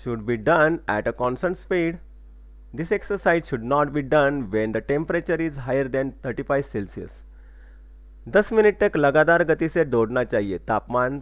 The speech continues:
पैंतीस डिग्री सेल्सियस से अधिक होने पर यह व्यायाम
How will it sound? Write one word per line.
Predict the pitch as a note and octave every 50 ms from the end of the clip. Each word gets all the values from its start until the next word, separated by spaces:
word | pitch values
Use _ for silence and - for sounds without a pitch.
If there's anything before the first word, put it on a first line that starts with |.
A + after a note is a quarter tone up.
| -
पैंतीस | - A2+ A2+ - - B2+ A#2+ A2
डिग्री | A2+ G2+ G2+ A2+ A2
सेल्सियस | - - A2 G#2+ G#2+ - D3+ C3 B2+ - - C3+ - - - - - - - - -
से | B2+ A2+
अधिक | G#2 G#2 G#2 C3 C#3+ C3+
होने | - C#3 C#3 D3 D#3+ D3 -
पर | D3+ C3 A#2 A#2+ C3+ - - - - - -
यह | A2 A2+ A#2
व्यायाम | A#2 A2+ A2 A2+ A2 A2 A2+